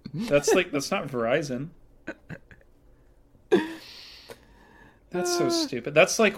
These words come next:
Speaker 1: that's like, uh, Miller Park being American Family Field now.
Speaker 2: Yeah,
Speaker 1: That's
Speaker 2: I'm not,
Speaker 1: not real.
Speaker 2: it's Miller. Like, I'm not
Speaker 1: It's
Speaker 2: calling
Speaker 1: Miller
Speaker 2: it.
Speaker 1: Park.
Speaker 2: Yeah, Carrier Dome is still Carrier Dome. I just
Speaker 1: This is like when, I
Speaker 2: Also,
Speaker 1: don't
Speaker 2: why
Speaker 1: know if
Speaker 2: can't
Speaker 1: they
Speaker 2: they just
Speaker 1: still
Speaker 2: call
Speaker 1: do
Speaker 2: it
Speaker 1: this.
Speaker 2: this?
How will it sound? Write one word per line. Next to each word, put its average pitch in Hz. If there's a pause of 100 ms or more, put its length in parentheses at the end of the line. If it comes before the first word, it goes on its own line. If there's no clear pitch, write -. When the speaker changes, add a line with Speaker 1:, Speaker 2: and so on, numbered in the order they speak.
(100)
Speaker 1:
that's 160
like, 180
uh, 127
Miller 131
Park 117
being 120
American 113
Family 110
Field 127
now. 123 (180)
Speaker 2:
Yeah, 127
Speaker 1:
That's 92
Speaker 2:
I'm 92
not, 143 (120)
Speaker 1:
not -
real. 117
Speaker 2:
it's -
Miller. 113 (100)
Like, 110
I'm 117
not 104
Speaker 1:
It's 139
Speaker 2:
calling 98
Speaker 1:
Miller 160
Speaker 2:
it. 147
Speaker 1:
Park. - (220)
Speaker 2:
Yeah, 139
Carrier 170
Dome 156
is 131
still 143
Carrier 113
Dome. - (100)
I 127
just 160
Speaker 1:
This 170
is 190
like 175
when, 143 (840)
I -
Speaker 2:
Also, 151
Speaker 1:
don't 349
Speaker 2:
why 254
Speaker 1:
know 160
if 143
Speaker 2:
can't -
Speaker 1:
they 135
Speaker 2:
they -
just 247
Speaker 1:
still 147
Speaker 2:
call 220
Speaker 1:
do -
Speaker 2:
it 107
Speaker 1:
this. 143
Speaker 2:
this? -